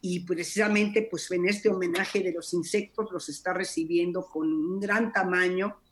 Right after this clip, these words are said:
monumental, para que podamos, tanto las familias que vienen a visitar el bosque,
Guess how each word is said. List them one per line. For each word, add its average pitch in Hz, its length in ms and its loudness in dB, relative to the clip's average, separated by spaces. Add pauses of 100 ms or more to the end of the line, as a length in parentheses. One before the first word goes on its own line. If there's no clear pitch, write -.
(340)
monumental, 180 920 4 (480)
para 190 380 4
que 185 340 6
podamos, 196 600 0
tanto 180 260 0
las 170 180 -2
familias 190 720 0
que 165 140 -4
vienen 185 320 2
a 180 60 2
visitar 160 500 -2
el 170 140 2
bosque, 170 520 -4